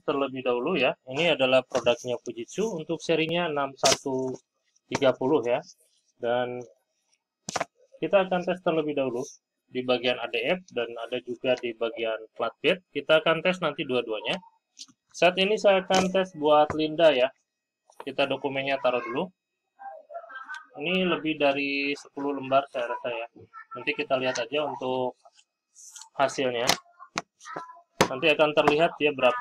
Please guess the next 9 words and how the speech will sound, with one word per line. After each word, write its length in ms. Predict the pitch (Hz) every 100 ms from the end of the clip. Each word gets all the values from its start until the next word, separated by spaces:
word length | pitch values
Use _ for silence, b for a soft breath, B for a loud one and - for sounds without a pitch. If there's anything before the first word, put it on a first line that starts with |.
| 123
lembar. 320 | 120 117 139 -
Saya 160 | 143 -
taruh 160 | 139 147
di 80 |
sini. 240 | 139 127 135 180 - - - - _ _ _ _ _ _ _ _
Di 400 | _ 135 135 139
tray 400 | - 143 143 143 143 -
input 320 | 135 135 175
ya. 160 | 147